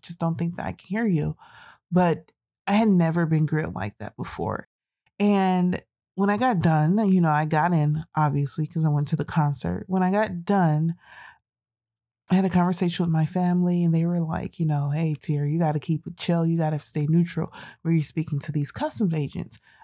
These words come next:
I've never had a problem with customs agents. Like, u-, usually I'm smiling and laughing and everything is fine. But with this dude, he was not having it. I'm not sure if he was on a power trip or whatever.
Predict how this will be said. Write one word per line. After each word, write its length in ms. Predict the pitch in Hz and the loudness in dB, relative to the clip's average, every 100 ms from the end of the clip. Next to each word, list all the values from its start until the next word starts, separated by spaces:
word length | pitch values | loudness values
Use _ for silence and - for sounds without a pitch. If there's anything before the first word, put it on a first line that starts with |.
| - | -8
I've 60 | 302 | 2
never 360 | 214 175 165 | 4 4 4
had 120 | 151 147 | 2 0
a 60 | |
problem 240 | - 147 147 | -4 -4 -4
with 120 | 151 | -2
customs 380 | 160 156 151 143 | -4 -2 -2 0
agents. 420 | 139 147 139 143 | 0 0 -2 -2
Like, 200 | 139 143 | -4 -2
u-, 240 | 151 160 | -2 -2
usually 500 | - 208 226 214 202 | -2 0 2 2 2
I'm 160 | 190 156 | 2 0
smiling 640 | - 175 165 160 165 160 | 0 0 0 2 0 0
and 80 | 151 | 0
laughing 420 | 147 147 147 151 | 0 -2 -4 -4
and 80 | 147 | -2
everything 400 | 147 151 - 135 | -2 -4 -6 -8
is 180 | 170 - | -8 -6
fine. 500 | - 185 170 165 175 - - - _ - _ | -2 0 0 0 -4 -8 -20 -20 _ -20 _
But 680 | 139 - 175 151 - - - _ _ _ - | -8 -2 0 0 -4 -10 -14 _ _ _ -6
with 200 | 170 170 | -6 -2
this 220 | 240 226 | 0 0
dude, 340 | 196 214 202 | 0 2 2
he 100 | 202 | 0
was 240 | 180 156 151 | 0 -2 2
not 420 | 151 151 147 - | 2 4 2 0
having 340 | 151 147 147 | 0 0 0
it. 80 | 147 | -2
I'm 140 | - 160 | 0 2
not 220 | 156 143 | 2 0
sure 180 | 165 156 | 0 0
if 80 | |
he 80 | 151 | 0
was 180 | 151 143 | 0 0
on 120 | 143 | -2
a 60 | - | -2
power 340 | - 220 214 | -2 0 0
trip 240 | 175 196 180 | -2 -2 -2
or 100 | 170 | -2
whatever. 560 | 180 196 185 185 180 | 0 0 0 -2 -2